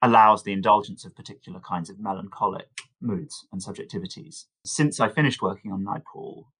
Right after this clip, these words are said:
I've been trying to look at realist writers from similar periods and, and even up till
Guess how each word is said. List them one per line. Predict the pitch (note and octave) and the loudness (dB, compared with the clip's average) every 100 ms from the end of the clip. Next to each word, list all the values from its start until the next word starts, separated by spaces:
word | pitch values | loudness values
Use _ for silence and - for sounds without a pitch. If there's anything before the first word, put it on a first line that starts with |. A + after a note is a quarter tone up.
| - | 0
I've | F#2+ F#2 | 2 2
been | A2+ F#2+ F#2+ | 0 0 0
trying | - G#2 G2 F#2+ | 2 2 4 2
to | G2 | -4
look | F#2 G2 F#2 _ _ _ - | 0 0 0 _ _ _ 2
at | G2+ - | 2 0
realist | G#2 G#2+ G2 F#2 - | 0 2 2 0 0
writers | F#2 F2 - F#2+ E2+ - - _ _ _ _ _ _ _ _ _ - | 2 2 0 -6 -4 -4 -4 _ _ _ _ _ _ _ _ _ -2
from | F#2+ | -2
similar | - G#2+ F#2 F2 - - | 0 0 0 -2 -6 0
periods | F3 A#2+ F#2 F2+ - | 4 6 4 0 -2
and, | G2+ | -2
and | G#2+ G2+ | 0 0
even | G2 F#2+ | 0 -2
up | - | -2
till | - F#2 | -8 -10